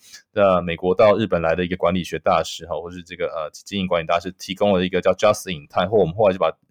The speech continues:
定义为这个丰田生产模式，哈。这个，呃，及时性的这个降低库存，哈，就是强调流动的这个模式，哈，让丰田后来成为一个，呃，非常高这个叫资产报酬，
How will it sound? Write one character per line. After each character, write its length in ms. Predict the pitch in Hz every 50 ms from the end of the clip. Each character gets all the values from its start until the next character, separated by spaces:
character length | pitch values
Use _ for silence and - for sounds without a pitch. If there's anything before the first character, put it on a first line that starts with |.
| _ _
定 240 | _ 117 104 95 101
义 60 | 98
为 140 | 92 85 80
这 100 | - 95
个 80 | 90
丰 180 | 87 - 104 101
田 160 | 98 - 85
生 160 | 80 - 98
产 200 | 95 95 82 73
模 160 | 76 76 73 -
式， 200 | - - 90 80
哈。 60 | 71 65 _ _ - - - - - - - _ _ _ _
这 120 | - 127
个， 160 | 113 110 101
呃， 400 | 98 - 98 95 95 92 87 - _ _ _ _
及 260 | - - 107 113 139
时 220 | 151 - - 120 120
性 160 | - - 131
的 100 | 107 101
这 120 | 98 127
个 80 | 117 113
降 280 | - - 151 127 117
低 140 | 110 123 120
库 240 | 123 - - 143 117
存， 260 | - - - 95 82 85
哈， 240 | 92 85 73 71 _
就 140 | _ - 110
是 200 | 104 107 104 - _ _ _ _ _
强 220 | - - 107 98
调 220 | 107 139 131 113 104
流 260 | 92 98 92 87 92
动 300 | - - 151 123 95 82
的 100 | 82 82
这 100 | - 110
个 80 | 101
模 220 | 95 87 80 82 80
式， 180 | - - 95
哈， 140 | 85 76 - _ - - - - _ _ _
让 380 | _ 156 156 151 139 127 120 104
丰 240 | - - 165 175 180
田 160 | - 139 131
后 80 | 151 151
来 100 | 131 120
成 260 | 117 - 113 104 101
为 140 | 101 95 95
一 140 | 98 98 92
个， 340 | 101 98 92 87 76 67 _ -
呃， 240 | 87 82 80 80 80 _
非 200 | _ - 110 117
常 280 | 123 - 101 85 85 90
高 440 | - - 101 98 98 95 101 101 _ _
这 120 | - 92
个 160 | _ 90 80
叫 180 | - 95 95 92
资 160 | 90 - 107
产 180 | - - 80 71
报 200 | - - 101 87 76
酬， 240 | - - 78 71